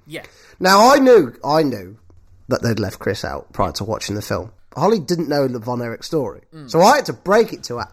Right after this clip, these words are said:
Speaker 2: after we'd seen the movie that Chris was left out. And she was like, "Oh, yeah," she was aghast. <laughs>
Speaker 1: Well, let's,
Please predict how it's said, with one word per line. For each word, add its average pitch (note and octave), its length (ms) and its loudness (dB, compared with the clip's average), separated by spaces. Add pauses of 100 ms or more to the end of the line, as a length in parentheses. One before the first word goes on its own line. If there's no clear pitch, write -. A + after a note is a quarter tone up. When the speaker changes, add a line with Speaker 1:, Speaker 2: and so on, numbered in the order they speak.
(120)
Speaker 2:
after A2+ 580 -4
we'd A2+ 160 -16
seen A2+ 220 -10
the G2+ 80 -12
movie D2 480 -18 (360)
that C3+ 280 -2
Chris - 400 -4 (220)
was C3 280 -2
left B2 340 -8
out. G2 320 -8 (220)
And C3 320 0
she F#3+ 520 0
was C#3+ 160 -6
like, C3+ 180 -4 (300)
"Oh, C4 140 6
yeah," A#3+ 340 2
she - 280 -4
was F3+ 300 -4 (240)
aghast. D3 880 -4
<laughs> G3+ 500 2
Speaker 1:
Well, C4+ 200 -8
let's, - 240 -8